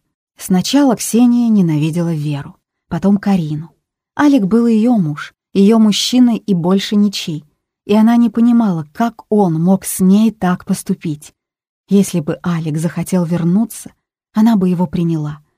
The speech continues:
хотя бы ради минутного счастья. Ксения не позволяла себе закричать, наорать, высказать всё, что думает.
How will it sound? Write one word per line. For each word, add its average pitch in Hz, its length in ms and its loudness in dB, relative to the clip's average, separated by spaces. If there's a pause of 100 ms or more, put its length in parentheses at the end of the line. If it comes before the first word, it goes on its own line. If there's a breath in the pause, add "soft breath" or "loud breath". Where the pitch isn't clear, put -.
(360)
хотя 262 260 -2
бы 202 140 2
ради 196 300 0
минутного 185 640 0
счастья. - 640 -10 (760)
Ксения 180 520 0
не 185 100 0
позволяла 196 540 0
себе 160 260 -6
закричать, 165 800 -6
наорать, 160 600 -6 (240)
высказать 185 520 -2
всё, - 300 -4
что - 220 -8
думает. 151 520 -6